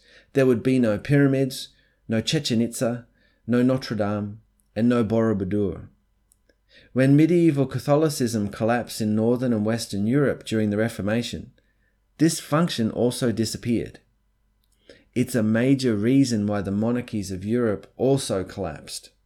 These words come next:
With the advent of modernity,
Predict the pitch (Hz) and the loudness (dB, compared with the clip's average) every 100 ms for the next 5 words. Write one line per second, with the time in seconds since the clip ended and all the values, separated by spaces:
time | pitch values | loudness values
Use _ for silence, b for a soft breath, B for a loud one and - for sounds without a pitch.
0 | _ _ _ _ _ _ _ B B B | _ _ _ _ _ _ _ B B B
1 | - 139 - 123 - 147 151 160 147 117 | -2 -2 0 -4 0 0 2 0 0 -2
2 | 101 87 110 127 135 92 82 90 | -4 -2 0 2 0 -2 -8 -12